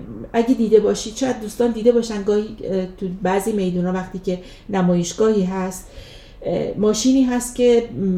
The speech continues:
م، روی، به اصطلاح، پایه‌هایی نصب شده، یه اتومبیل معمولی، ام، که دور یک محوری میچرخه. اه، توی این ما-، اه، ماشین آ-، آدم می‌تونه بشینه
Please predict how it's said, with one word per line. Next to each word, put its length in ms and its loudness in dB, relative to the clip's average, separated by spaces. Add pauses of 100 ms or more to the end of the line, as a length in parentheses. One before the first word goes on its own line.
(180)
م، 40 -2
روی، 580 4 (260)
به 60 -2
اصطلاح، 280 0
پایه‌هایی 1040 2
نصب 340 -4
شده، 240 0
یه 400 4
اتومبیل 840 0
معمولی، 600 0 (440)
ام، 560 0 (960)
که 120 2
دور 300 8
یک 280 2
محوری 460 2
میچرخه. 580 -2 (360)
اه، 220 2
توی 220 0
این 260 4
ما-، 140 0 (120)
اه، 220 2
ماشین 460 -2
آ-، 260 0 (280)
آدم 240 0
می‌تونه 280 -2
بشینه 580 0